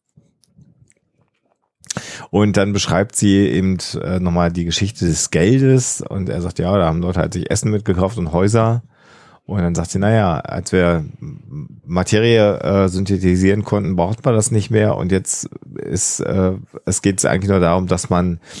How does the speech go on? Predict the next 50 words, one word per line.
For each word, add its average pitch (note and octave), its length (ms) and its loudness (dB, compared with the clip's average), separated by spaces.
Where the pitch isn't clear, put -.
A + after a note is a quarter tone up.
äh, G2+ 200 -2
die, F#2+ 560 2
die F2+ 480 0
Art G#2+ 220 -2
und G2+ 80 0
Weise, F#2+ 240 0
wie F#2 100 -2
wir F#2 100 4
leben, G2 480 2
die E2+ 160 -2
kann E2 180 0
einen D#2+ 160 0
noch C#2+ 200 -4
reich D#2 300 0
machen C#2+ 340 -6
und D#2+ 180 -10
nicht D#2 140 -10
mehr E2 140 0
Geld. F2 500 0
Und E2 180 -4
das D#2 140 -2
heißt, E2 380 0
äh, D2 200 4
man E2 140 2
sollte E2 220 2
immer D#2+ 140 -2
das F2 180 0
tun, F#2 160 -2
was E2+ 120 0
man E2+ 120 -2
total E2 280 0
gut F#2+ 240 -10
kann.“ E2 360 -2
Und F2 400 -2
John G#2 320 2
sagt, G2+ 260 0
ich G2+ 120 -2
finde F#2+ 160 2
das F2+ 60 0
sehr, F#2 140 4
sehr F#2 140 4
nachvollziehbar, G2+ 760 2
„Naja, F#2+ 260 4
manche F#2 360 0
Leute G#2+ 300 2
wollen A#2 100 2
es A2+ 80 0
halt C3 120 0
einfach E3 260 -4
haben. G#2 320 -2